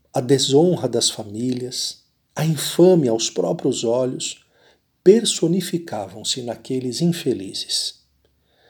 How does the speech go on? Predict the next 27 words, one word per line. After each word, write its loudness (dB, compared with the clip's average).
Qual 6
não 2
foi, 4
porém, 2
a 2
minha 2
admiração 2
e 2
surpresa 2
quando 0
percebi 2
que -2
muitos 2
deles 4
saíam 2
dali 2
com -4
firme 4
propósito 2
de -8
vida -6
melhor, -4
mas -2
voltavam 2
logo 6
à 0
prisão, -8